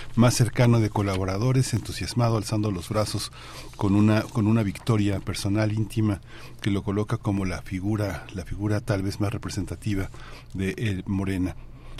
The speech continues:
Hoy vamos a tener teatro para abrir, un rally de teatro independiente, el quinto rally de teatro independiente que hace el Foco para celebrar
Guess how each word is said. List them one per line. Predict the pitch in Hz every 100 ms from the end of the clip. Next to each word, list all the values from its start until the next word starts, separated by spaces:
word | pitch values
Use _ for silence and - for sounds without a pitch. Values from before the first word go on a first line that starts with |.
| -
Hoy | 151
vamos | 151 135
a |
tener | - 127 131 - - - - - - - - -
teatro | 117 113 98
para | 101 98
abrir, | 101 110 104 -
un | 110
rally | 107 110 104
de | 101
teatro | 92 107 101 110 104 - - - -
independiente, | 104 98 104 104 101 123 135 139
el | -
quinto | 113 104 110
rally | 107 101
de | 104 98
teatro | 101 -
independiente | 104 95 98 92 110 117 127
que | - 95
hace | - 104
el |
Foco | 95 120 -
para | - 98
celebrar | - 92 92 98 98